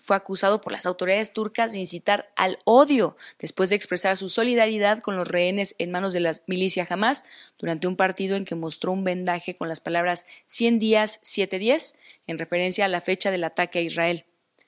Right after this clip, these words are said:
Alegó que pedía el fin de la guerra, pero en Turquía, donde hay oposición a las acciones israelíes en Gaza, el gesto se interpretó como provocador. Su club lo suspendió y la Federación Turca de Fútbol condenó su actuar.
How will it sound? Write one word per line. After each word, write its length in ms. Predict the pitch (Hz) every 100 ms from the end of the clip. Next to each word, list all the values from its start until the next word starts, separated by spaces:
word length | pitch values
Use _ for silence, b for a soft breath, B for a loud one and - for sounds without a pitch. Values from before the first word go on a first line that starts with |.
| b b b
Alegó 320 | 160 165 180
que 100 | 220
pedía 300 | 214 185 196
el 80 | 202
fin 160 | 208 208
de 80 |
la 120 | 202 185
guerra, 360 | 208 214 262
pero 140 | - 160
en 80 |
Turquía, 520 | 160 180 - 285 190 -
donde 240 | 165 170
hay 80 | 180
oposición 520 | 196 180 165 160 196
a 60 | 185
las 140 | 165
acciones 340 | 156 156 185 175
israelíes 380 | 160 165 175 214
en 80 |
Gaza, 340 | 240 214 196 214 b b b
el 80 | 170
gesto 220 | 196 262
se 80 | 226
interpretó 420 | 185 170 165 202
como 220 | 214 208
provocador. 640 | 156 160 156 160 175 175 - _ _ _ b b b
Su 180 | - 165
club 200 | 202 196
lo 100 | 196
suspendió 540 | 165 - 175 190 233
y 60 | 277
la 100 | 196
Federación 500 | 165 160 160 175 180
Turca 220 | 185 175
de 60 | 170
Fútbol 340 | 175 175 202
condenó 340 | - 165 160 165
su 120 | 170
actuar. 380 | 165 - -